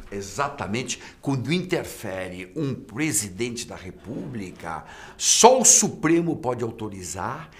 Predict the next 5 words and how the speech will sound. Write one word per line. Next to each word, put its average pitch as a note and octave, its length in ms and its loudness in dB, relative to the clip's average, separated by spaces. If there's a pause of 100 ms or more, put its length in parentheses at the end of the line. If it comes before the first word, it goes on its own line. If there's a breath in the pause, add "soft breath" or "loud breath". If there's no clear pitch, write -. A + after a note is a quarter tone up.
(140)
só - 360 6
o - 20 6
Supremo E3+ 480 2
poderia C3+ 540 -4
divulgar, F#2+ 800 -6